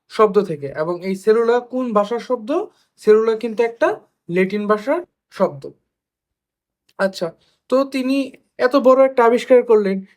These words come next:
নিশ্চয়ই তিনি শুধুমাত্র, আহ, বিজ্ঞানীদের কাছেই রাখবেন না, তিনি সকল মানুষের কাছে সেটা জানাবেন।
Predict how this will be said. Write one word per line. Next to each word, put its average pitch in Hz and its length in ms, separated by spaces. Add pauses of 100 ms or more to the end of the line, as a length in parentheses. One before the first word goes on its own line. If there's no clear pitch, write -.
নিশ্চয়ই 240 380
তিনি 240 260
শুধুমাত্র, 233 680 (260)
আহ, - 140
বিজ্ঞানীদের 220 720
কাছেই 226 360
রাখবেন 214 340
না, 180 160
তিনি 208 300
সকল 214 500
মানুষের 220 360
কাছে 214 220
সেটা 208 240
জানাবেন। 196 420